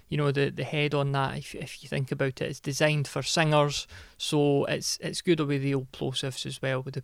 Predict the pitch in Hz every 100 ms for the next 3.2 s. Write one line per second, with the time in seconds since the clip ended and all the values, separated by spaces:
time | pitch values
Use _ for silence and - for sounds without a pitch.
0 | - - 151 - 139 - 143 131 - 147
1 | 143 - - 151 147 139 135 139 - -
2 | - - 151 143 139 - 143 - - 143
3 | 139 135